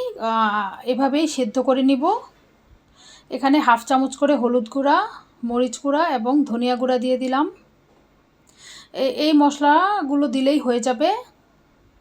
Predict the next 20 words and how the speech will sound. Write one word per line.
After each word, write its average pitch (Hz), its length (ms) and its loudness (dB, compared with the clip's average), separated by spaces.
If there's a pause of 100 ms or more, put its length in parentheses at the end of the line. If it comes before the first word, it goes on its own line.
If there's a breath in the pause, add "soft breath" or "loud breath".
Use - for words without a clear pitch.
(580 loud breath)
আর 240 140 0
দিয়ে 247 180 -2
দিলাম 277 220 0
স্বাদ 247 220 2
মতো 240 280 -2
লবণ। 240 420 2
আর 262 140 4
এখন 233 260 0
পানি 240 360 0
অ্যাড 220 220 -4
করে 240 180 -4
দিচ্ছি। 247 380 -4
পানিটা, 262 800 0
যে 247 220 -6
পানিটা 254 360 -2
দিব 262 380 -4
এই 247 180 -4
পানির 240 240 -4
সাথেই 254 360 -4
আমি, 302 340 0